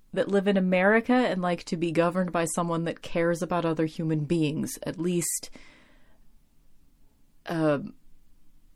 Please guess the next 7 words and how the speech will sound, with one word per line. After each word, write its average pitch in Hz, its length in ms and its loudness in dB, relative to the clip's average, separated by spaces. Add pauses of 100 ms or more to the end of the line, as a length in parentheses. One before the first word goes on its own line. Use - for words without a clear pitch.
(920)
mediocre 175 960 4 (840)
base 156 280 6
level 139 260 0
degree. 131 520 -6 (240)
<laughs> - 60 0 (760)
Also, 226 720 4 (720)
our 214 460 -2